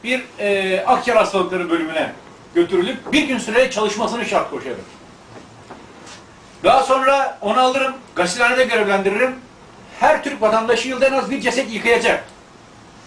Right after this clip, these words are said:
Çünkü bütün insanlar ölümsüz. Sigara içerken ölürsün. Hayır, bana bir şey olmaz. Arabayı hızlı kullanma, ölürsün. Bana bir şey olmaz.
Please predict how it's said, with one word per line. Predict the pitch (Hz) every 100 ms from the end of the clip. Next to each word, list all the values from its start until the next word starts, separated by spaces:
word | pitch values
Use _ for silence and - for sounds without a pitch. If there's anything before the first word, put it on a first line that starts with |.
| - -
Çünkü | 262 277 262
bütün | 330 320 262
insanlar | 233 254 302
ölümsüz. | 294 285 262 277 196 - - - - - - - - - - - -
Sigara | - 240 294
içerken | 269 254 285
ölürsün. | 269 294 - 202 -
Hayır, | 247 254
bana | 208 226
bir |
şey | 226
olmaz. | 247 233 - - -
Arabayı | 190 254 254
hızlı | 247 -
kullanma, | 262 285 247
ölürsün. | 233 247 196
Bana | 190 220
bir | 202
şey | 233
olmaz. | 233 240 - -